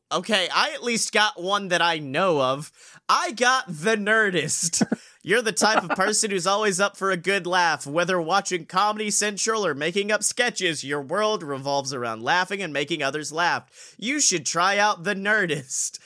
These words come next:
With daily news, hilarious videos, and reviews of the latest games, movies, and comics, The Nerdist will leave you rolling in anger. Don't look up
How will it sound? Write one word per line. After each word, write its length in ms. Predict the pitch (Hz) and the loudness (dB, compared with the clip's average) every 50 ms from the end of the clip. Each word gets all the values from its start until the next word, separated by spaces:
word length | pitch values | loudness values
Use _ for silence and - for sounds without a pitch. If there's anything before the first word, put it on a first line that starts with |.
| - - - - | -20 -20 -10 -2
With 280 | 147 165 160 147 135 | -2 0 0 -2 -2
daily 360 | - 165 196 214 214 220 214 196 | 0 0 2 2 2 0 -2 -2
news, 340 | 185 190 202 214 202 - | -2 -2 -2 -2 -2 -2
hilarious 520 | 156 143 139 156 190 220 226 220 208 190 - | -4 -2 0 0 0 2 2 2 0 0 0
videos, 460 | 165 202 190 185 185 196 214 180 170 | -2 -2 0 0 0 0 0 0 -2
and 100 | 165 147 | -2 -2
reviews 420 | 156 143 127 165 185 196 202 170 | -4 -4 -4 -4 -4 -4 -2 -4
of 100 | 175 160 | -4 -4
the 80 | 139 139 | -6 -6
latest 380 | 131 156 190 196 202 196 - - | -4 -2 0 0 0 0 0 0
games, 380 | 175 175 196 208 196 180 170 | 0 0 0 0 -2 -4 -6
movies, 400 | 160 185 196 190 202 214 196 - | -6 -6 -4 -4 -4 -6 -4 -6
and 140 | 208 202 - | -6 -8 -4
comics, 440 | 190 196 208 202 175 170 175 165 - | 0 2 2 2 0 -2 -4 -4 -4
The 140 | - 190 185 | -4 -6 -4
Nerdist 400 | 190 214 220 202 190 185 175 - | -2 -2 -2 -2 -2 -2 -4 -4
will 120 | 180 180 | -4 -4
leave 280 | 170 170 196 208 180 190 | -4 -4 -6 -6 -6 -8
you 140 | 190 185 | -8 -8
rolling 480 | 160 143 175 214 220 208 208 220 208 208 | -4 -2 -2 0 0 0 -2 -2 -2 -2
in 80 | 202 202 | -2 -2
anger. 360 | 208 208 196 175 165 147 131 | -2 -2 -2 -2 -2 -4 -2
Don't 280 | 110 151 170 190 180 160 | -2 0 -2 -2 -2 -2
look 220 | 190 208 180 - | -4 -4 -2 -2
up 180 | 185 185 - | -2 -2 -2